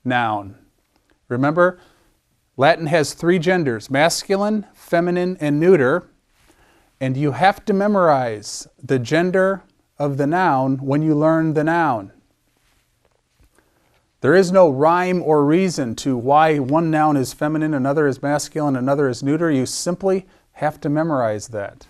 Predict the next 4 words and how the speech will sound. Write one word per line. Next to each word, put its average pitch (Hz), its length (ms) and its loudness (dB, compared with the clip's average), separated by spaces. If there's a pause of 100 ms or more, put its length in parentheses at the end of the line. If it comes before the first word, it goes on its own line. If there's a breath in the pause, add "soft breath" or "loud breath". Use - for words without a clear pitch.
(1400)
Porta, 202 560 4 (300)
portae, 185 840 4
feminine 165 1040 0
gait. 139 500 0